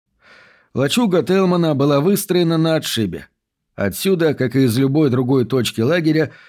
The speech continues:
был отлично виден стоящий в центре космический корабль. На его покрытом пылью носу красовалась нанесённая по трафарету надпись:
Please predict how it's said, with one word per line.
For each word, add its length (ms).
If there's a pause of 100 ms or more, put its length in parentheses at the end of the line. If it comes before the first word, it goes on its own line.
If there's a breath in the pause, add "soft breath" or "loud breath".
(200 loud breath)
был 220
отлично 640
виден 380
стоящий 640
в 80
центре 440
космический 840
корабль. 720 (460)
На 120
его 320
покрытом 680
пылью 340
носу 560
красовалась 720
нанесённая 720
по 120
трафарету 600
надпись: 640